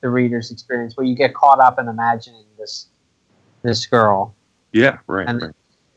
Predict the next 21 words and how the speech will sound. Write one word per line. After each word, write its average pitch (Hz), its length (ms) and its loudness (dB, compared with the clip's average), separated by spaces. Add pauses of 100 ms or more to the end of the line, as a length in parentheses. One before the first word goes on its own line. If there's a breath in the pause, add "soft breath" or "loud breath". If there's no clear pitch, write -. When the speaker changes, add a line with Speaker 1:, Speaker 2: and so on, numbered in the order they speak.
(280)
Speaker 1:
you 120 200 -6
know, 107 240 -4 (180)
it's - 160 -12
like, 113 220 -4
"Oh, 107 320 2
she's, 117 420 -10
she 131 140 -8
doesn't 117 260 -2
exist." 107 680 -8 (260)
It 185 160 8
also, 220 640 4
I 156 180 4
think, 160 380 -10
um, 135 420 -2 (1300)
it 180 180 -4
calls 240 360 4
to 208 60 -8
mind 170 420 2 (100)
with 196 300 -2
the 170 100 -10
title. 147 460 2